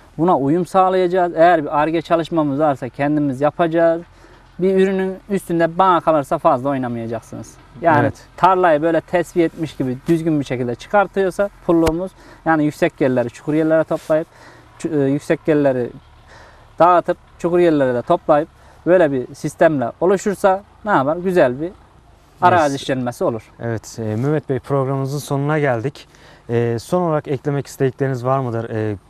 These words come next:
Speaker 2: bugüne dair, gündeme dair ve geleceğe dair, e, sözlerinizi alıp programımızı bitirelim.
Speaker 1: Şimdi son olarak, e, benim bir Ar-Ge çalışmam var. E, şey olarak bütün,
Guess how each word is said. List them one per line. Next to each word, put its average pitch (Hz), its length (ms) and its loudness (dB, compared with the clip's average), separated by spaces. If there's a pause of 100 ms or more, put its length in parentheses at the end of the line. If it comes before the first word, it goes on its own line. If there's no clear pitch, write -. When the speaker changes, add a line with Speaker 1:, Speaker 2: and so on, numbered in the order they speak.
Speaker 2:
bugüne 156 340 0
dair, 147 300 0 (120)
gündeme 143 400 -4
dair 135 260 -2
ve 127 60 -4
geleceğe 135 520 0
dair, 127 320 -2 (380)
e, 117 220 0
sözlerinizi 135 600 -2
alıp 139 180 -2 (200)
programımızı 123 520 -2
bitirelim. 113 380 -6 (220)
Speaker 1:
Şimdi 156 260 -4
son 175 200 0
olarak, 156 380 2 (120)
e, 131 280 0
benim 143 260 0
bir 135 180 0
Ar-Ge 139 180 0
çalışmam 147 580 -2
var. 113 140 -6 (440)
E, - 40 -16
şey 139 220 0
olarak 131 280 -2 (300)
bütün, 131 320 -2